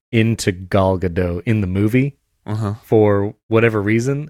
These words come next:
Speaker 1: And so Romance Corner is like, "No, like, I don't, I don't believe
Speaker 2: That's
Speaker 1: that they're"
Speaker 2: a, that's a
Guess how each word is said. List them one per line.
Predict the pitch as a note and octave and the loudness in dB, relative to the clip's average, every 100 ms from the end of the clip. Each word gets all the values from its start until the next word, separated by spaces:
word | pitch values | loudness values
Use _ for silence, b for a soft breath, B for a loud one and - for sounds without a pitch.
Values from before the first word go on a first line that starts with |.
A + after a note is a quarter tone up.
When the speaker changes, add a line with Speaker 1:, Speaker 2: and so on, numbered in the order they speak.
| _ - | _ -8
Speaker 1:
And | A2+ | -6
so | - A#2+ | 0 0
Romance | A2 D3+ E3 B2 | 0 0 0 -2
Corner | - C3 A#2+ A2 | -4 -2 0 0
is | G2+ | 0
like, | G2 F2+ | -2 -4
"No, | C#3 E3+ F#3 F#3 F#3+ F3+ A#2 F#2+ | -6 -4 -4 -4 -2 0 0 0
like, | G2 | 0
I | G#2+ | 0
don't, | G#2 A2+ A2+ - | 0 -2 -2 -2
I | A2+ | 0
don't | A2+ A#2 | 0 0
believe | G#2 G2+ F#2+ | 0 0 0
Speaker 2:
That's | G2 E2 | -4 -2
Speaker 1:
that | |
they're" | G2 F2+ | -2 -2
Speaker 2:
a, | |
that's | G2+ A#2+ - | -6 -8 -6
a | G2 | -6